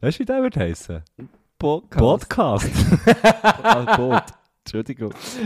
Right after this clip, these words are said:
Speaker 1: Nein, aber Bo-, Podcast,
Speaker 2: Ah,
Speaker 1: oder?
Speaker 2: wie geil.
Speaker 1: Ja.
Speaker 2: Der Podcast.
Speaker 1: Hey, eigentlich sollten wir ihn mal fragen,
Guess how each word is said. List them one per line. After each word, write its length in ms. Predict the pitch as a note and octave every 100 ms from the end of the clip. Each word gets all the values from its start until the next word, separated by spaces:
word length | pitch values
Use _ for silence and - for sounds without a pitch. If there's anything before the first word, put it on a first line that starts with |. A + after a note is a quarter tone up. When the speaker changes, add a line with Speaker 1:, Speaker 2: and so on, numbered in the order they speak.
| -
Speaker 1:
Nein, 120 | F3
aber 460 | E3 B2+ A2+ D3 -
Bo-, 0 | G3 G#3 F#3+ F3+
Podcast, 840 | C3 A3 D4+ - - E4+ G3 E3+
Speaker 2:
Ah, 40 | D3
Speaker 1:
oder? 180 | B2
Speaker 2:
wie 120 | F3 A#3
geil. 480 | A2 A#2 A#2+ A2 A#2
Speaker 1:
Ja. 240 | G#2+ E3 - _ _ -
Speaker 2:
Der 60 | A2
Podcast. 760 | A2+ A#2+ E3+ - - E3 A2+ A2+
Speaker 1:
Hey, 220 | D3+ -
eigentlich 260 | D3 G3 F3+
sollten 240 | - G#2
wir 100 | G2
ihn 200 | G#2 C3+
mal 160 | C3+ C3
fragen, 280 | G#2 A#2